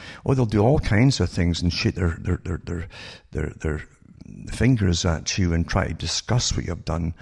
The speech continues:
but they won't do anything beyond that. That's what he was showing you, that people will do anything, anything to avoid confrontation. Now, <laughs> having said that, what I'm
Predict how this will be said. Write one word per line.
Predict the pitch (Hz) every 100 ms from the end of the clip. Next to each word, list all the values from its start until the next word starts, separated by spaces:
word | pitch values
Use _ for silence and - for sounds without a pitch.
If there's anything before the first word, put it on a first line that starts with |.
| - - -
but | -
they | 95
won't | 98 104 - -
do | -
anything | 87 87 - 87
beyond | 85 85 87 101 95
that. | - -
That's | - 101 -
what |
he | 101
was | 90
showing | - - 127 120
you, | 92
that | 76
people | - 92
will | 87
do | 90 -
anything, | 107 127 131 - 85 71 - -
anything | 117 135 117 95 87 85 - - -
to | - 90
avoid | 85 90 87 85 78 -
confrontation. | 90 85 - 82 - 85 78 - - - - - _ _ _ _ _ _ _ - - - - - - -
Now, | 98 98 - - _ _ _ _ _ _ _ _ _ _ _ _ -
<laughs> | 104
having | - - 113 -
said | - 123 98
that, | 113 90 82 - - - - - - - -
what | 123
I'm | 101 92